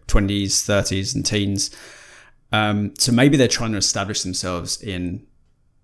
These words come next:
in their minds for the future, you know, when they have perhaps more disposable income. I don't, I don't know, but it's certainly something. Louis Vuitton, as you say, Louis Vuitton is, they've, they've been active in the sort of digital world. And in fact, they,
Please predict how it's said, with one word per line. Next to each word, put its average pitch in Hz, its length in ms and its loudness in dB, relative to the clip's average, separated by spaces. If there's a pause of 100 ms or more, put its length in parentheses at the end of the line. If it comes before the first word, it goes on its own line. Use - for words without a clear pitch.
in 104 200 0
their 87 100 0
minds 90 400 -2
for 98 80 -6
the 87 80 -2
future, 139 460 2
you 101 100 -2
know, 90 120 -2
when - 440 -4
they 90 380 -6
have 101 300 -8
perhaps - 340 -4
more 95 260 -4 (140)
disposable 101 480 0
income. 107 600 0
I 131 120 0
don't, 165 200 2
I 127 100 2
don't 160 200 4
know, 156 160 6
but 110 120 2
it's 107 120 4
certainly 135 360 4
something. 104 600 0 (360)
Louis 151 180 6
Vuitton, 123 640 0
as - 120 -4
you 101 60 -8
say, 92 240 -2
Louis 107 180 -2
Vuitton 98 360 -2
is, - 420 -2 (760)
they've, 113 500 0
they've 120 180 0
been 101 200 -2
active 92 480 -4
in 87 100 -4
the 85 60 -6
sort - 240 -6
of - 60 -16
digital 98 340 -6
world. 95 420 -6
And 120 140 2
in 123 180 2
fact, - 240 2
they, 117 160 0